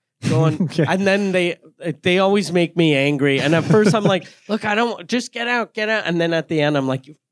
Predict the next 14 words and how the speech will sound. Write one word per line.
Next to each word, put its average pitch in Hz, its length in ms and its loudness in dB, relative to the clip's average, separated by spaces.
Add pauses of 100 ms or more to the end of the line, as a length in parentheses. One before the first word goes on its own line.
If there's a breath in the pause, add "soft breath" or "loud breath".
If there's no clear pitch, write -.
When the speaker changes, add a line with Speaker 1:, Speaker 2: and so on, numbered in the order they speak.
Speaker 1:
fucking 240 420 -8
stupid 208 540 -6
piece 208 240 0
of 196 80 4
shit." 214 320 0 (180)
<laughs> - 160 -14
And 196 180 0
then 185 120 2
I'm 185 160 0
just 175 340 -2
yelling 170 460 2
at 160 100 0
a, 143 320 0
a 147 40 -2